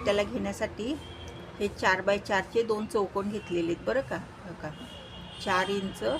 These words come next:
बाय चार इंच. त्याला पण आतमध्ये कॅनव्हास लावून खालच्या बाजूने अस्तर लावून चारी बाजूने शिवून घेतलेलं आहे.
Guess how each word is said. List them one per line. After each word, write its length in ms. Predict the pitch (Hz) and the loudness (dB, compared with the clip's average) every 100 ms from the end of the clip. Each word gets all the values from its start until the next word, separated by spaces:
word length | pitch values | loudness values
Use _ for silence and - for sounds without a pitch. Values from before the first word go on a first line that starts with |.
| - - - - - - - - | -4 -10 -12 -12 -12 -12 -12 -4
बाय 280 | 180 190 | 0 0
चार 300 | 226 247 185 165 | 0 4 4 4
इंच. 340 | 170 165 165 147 - - - - - - - | 0 0 0 -2 -2 -10 -10 -12 -12 -12 -6
त्याला 180 | 208 202 | 0 2
पण 260 | 202 240 254 | 4 2 2
आतमध्ये 400 | 202 - 202 202 | 0 -2 -4 -4
कॅनव्हास 460 | 202 196 196 196 214 | -2 -2 0 -2 0
लावून 160 | 220 254 | -2 -2
खालच्या 300 | 233 196 185 | -2 2 2
बाजूने 580 | 190 185 196 220 294 311 - - - - | 2 0 -2 2 4 4 0 -10 -6 -4
अस्तर 320 | 175 - 196 | -4 -4 0
लावून 200 | 196 247 | 0 0
चारी 280 | 247 185 185 | 0 0 2
बाजूने 360 | 185 185 247 | 0 0 -2
शिवून 280 | 254 247 233 | -2 -4 -4
घेतलेलं 400 | 220 - 175 165 | -6 -2 0 0
आहे. 240 | 156 175 | -2 -6